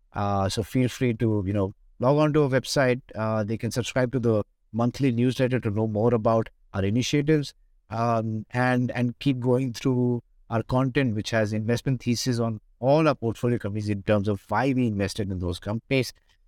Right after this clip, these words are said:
Uh, and, uh, and it gives us a perspective of what hundred X thinks when they're investing in a company, whether it's a SaaS or a deep tech.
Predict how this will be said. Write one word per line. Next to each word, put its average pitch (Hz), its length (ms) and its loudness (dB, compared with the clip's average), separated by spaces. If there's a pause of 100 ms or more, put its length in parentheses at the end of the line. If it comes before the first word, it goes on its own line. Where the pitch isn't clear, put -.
(280)
Uh, 104 420 2 (420)
and, 104 520 -2
uh, 104 200 -2
and 104 240 -6
it 113 120 -4
gives 127 180 0
us 127 160 -2
a - 40 -8
perspective 123 460 -2
of - 140 -2 (280)
what 143 200 0
hundred 127 240 0
X 127 200 -2
thinks 165 360 -2 (220)
when 127 120 -4
they're 120 120 2
investing 110 340 -2
in 107 60 0
a 104 60 -4
company, 98 280 -4
whether 98 180 0
it's 98 120 -4
a 98 60 -6
SaaS 123 340 0
or 98 120 -2
a 92 60 -2
deep 120 220 -2
tech. 120 160 -2